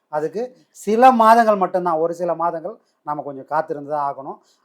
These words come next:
நம்ம எல்லாருக்குமே ஆசிரமத்தோட நிகழ்ச்சிகள் என்ன நடக்குதுன்னு தெரியல,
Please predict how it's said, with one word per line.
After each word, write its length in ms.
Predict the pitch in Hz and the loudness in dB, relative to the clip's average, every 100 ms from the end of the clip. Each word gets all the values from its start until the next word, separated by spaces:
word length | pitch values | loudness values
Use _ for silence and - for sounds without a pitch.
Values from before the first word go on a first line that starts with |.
| _ | _
நம்ம 180 | 180 196 | 2 6
எல்லாருக்குமே 460 | 208 226 220 226 | 10 10 8 6
ஆசிரமத்தோட 560 | 202 220 233 220 202 196 | 8 8 6 2 4 2
நிகழ்ச்சிகள் 380 | 190 202 190 196 | 4 0 0 4
என்ன 240 | 180 202 | 4 4
நடக்குதுன்னு 440 | 196 180 175 175 170 | 4 4 4 2 0
தெரியல, 440 | 175 160 160 131 | 2 4 2 2